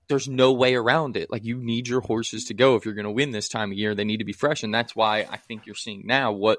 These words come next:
the Phillies and Dave Dombrowski did at the deadline of being able to roll a six-man rotation the entire second half of the season to keep Wheeler and Nola fresher and Ranger Suarez fresher, so they're not pitching every fifth day, but they're pitching every sixth day,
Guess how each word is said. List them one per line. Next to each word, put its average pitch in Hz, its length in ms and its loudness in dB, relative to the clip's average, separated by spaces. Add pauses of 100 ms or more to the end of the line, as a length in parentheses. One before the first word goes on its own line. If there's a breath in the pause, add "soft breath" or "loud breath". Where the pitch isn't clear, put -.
(160)
the - 60 -16
Phillies 110 420 -4
and 95 80 -12
Dave 101 180 -2
Dombrowski 101 500 -2
did 104 200 -4
at 107 100 -4
the - 80 -14
deadline 101 540 0
of - 120 -12
being 101 220 -8
able 101 220 -6
to 104 200 -16
roll 101 300 2
a - 40 -10
six-man 104 500 -4
rotation 101 480 -6
the 98 80 -12
entire 101 420 -4
second 104 400 -8
half 98 220 -4
of 101 60 -16
the 92 60 -12
season 113 420 -2 (420 loud breath)
to 113 100 -8
keep 120 380 -4
Wheeler 113 380 0
and 101 100 -10
Nola 104 260 -6
fresher 147 460 -2 (100)
and 95 140 -14
Ranger 104 260 -6
Suarez 104 380 -4
fresher, 143 340 2
so - 140 -12
they're 101 40 -12
not 104 160 -8
pitching 101 280 -16
every 95 140 -16 (100)
fifth 156 180 -4
day, 120 160 6
but - 140 -12
they're - 80 -14
pitching - 260 -16
every 87 140 -20
sixth - 480 -4
day, 101 320 4